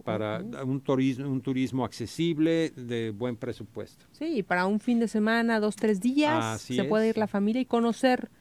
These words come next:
Speaker 1: Así
Speaker 2: eh, los
Speaker 1: es,
Speaker 2: municipios.
Speaker 1: así
Speaker 2: Hay gran
Speaker 1: es.
Speaker 2: variedad, eh, en Jalisco.
Speaker 1: Somos, eh, Jalisco el estado a nivel nacional con la, la más variada y más rica oferta en
Speaker 2: Mm.
Speaker 1: términos de turismo que cualquier otro estado.
Speaker 2: Ujú.
Speaker 1: Y invito al auditorio a que,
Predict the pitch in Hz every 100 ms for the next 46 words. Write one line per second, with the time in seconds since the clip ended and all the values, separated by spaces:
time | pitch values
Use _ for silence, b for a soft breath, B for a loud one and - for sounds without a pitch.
0 | - 135 120 - 135 113 202 202 185 214
1 | 214 196 214 226 247 214 185 175 180 185
2 | - - 175 170 165 180 180 247 - 180
3 | 151 - 170 196 214 - - 151 139 139
4 | 135 165 - 175 143 117 - 151 151 170
5 | 262 - b b b b b 135 123 131
6 | 165 180 160 143 147 160 160 143 123 117
7 | 117 - 143 123 117 120 156 139 135 127
8 | 123 135 139 139 123 135 123 127 127 135
9 | 117 - 117 117 165 196 - - 180 175
10 | 131 135 135 110 110 123 123 131 143 139
11 | 135 120 120 117 101 110 - 98 85 90
12 | - - - 160 151 123 123 123 127 156
13 | 185 160 135 131 143 147 156 151 127 -
14 | 120 110